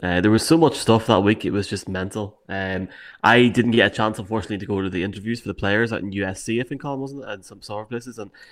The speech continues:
I didn't get a chance, but just from seeing the content and just the engagement from people just around Ireland and Europe was, was unbelievable. Um,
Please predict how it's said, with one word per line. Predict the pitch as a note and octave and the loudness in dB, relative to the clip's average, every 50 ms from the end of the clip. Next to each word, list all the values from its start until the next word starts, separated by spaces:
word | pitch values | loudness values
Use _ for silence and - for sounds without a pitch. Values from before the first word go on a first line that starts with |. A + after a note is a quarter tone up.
| - - - - - | -20 -20 -20 -4 2
I | - A2+ | 4 4
didn't | A2+ A#2+ A2+ | 6 6 6
get | A#2+ - | 6 4
a | G#2 | 4
chance, | - - A#2 A#2+ C3 C3 - - | 2 2 0 0 0 -2 -8 -8
but | - A2 G2+ - | -6 -6 -6 -6
just | - A2 - - | -8 -10 -10 -10
from | A2 F#2+ | -14 -16
seeing | - - A2 A2 G2+ | -12 -10 -8 -8 -8
the | G#2 | -8
content | - - G2+ G#2 G2+ - A#2+ G#2+ A2 G#2+ - G#2 | -8 -8 -8 -6 -6 -4 -4 -4 -4 -6 -8 -10
and | F#2+ F2 - - _ _ _ _ _ _ _ _ _ _ | -10 -10 -12 -16 _ _ _ _ _ _ _ _ _ _
just | - A#2 A2 | -12 -10 -6
the | A#2+ A2+ | -4 -4
engagement | G#2+ F#2+ F#2+ G2 F#2+ G2 A#2+ G#2+ | -2 -2 -2 -2 -2 -2 -2 -4
from | B2+ A2+ | -4 -6
people | G2 A2+ A2 A2+ G#2 G2 F#2 - - - | -6 -6 -4 -4 -4 -4 -6 -8 -10 -12
just | - G2 - - | -14 -10 -6 -4
around | F#2 F#2 F#2 F2+ F2+ F#2 F2+ - | -4 -2 -2 -2 -2 -4 -6 -6
Ireland | - F2+ F2+ F2 F#2+ G2 F#2+ | -6 -6 -4 -4 -4 -4 -4
and | F#2 | -4
Europe | F2+ F2 F#2 G#2 - - | -4 -4 -4 -4 -4 -4
was, | F#2+ F2+ F2 - | -6 -6 -6 -6
was | F2+ F2 | -6 -6
unbelievable. | F#2 F2 F2+ F2 F2+ F#2 F#2 G#2 G2 G2+ F#2 - _ _ - | -6 -4 -2 0 0 0 2 2 0 0 -2 -4 _ _ -8
Um, | - F#2+ F#2 F2+ F2+ F2 F2 F2 E2+ | -6 -2 -2 -2 -2 -2 -4 -6 -10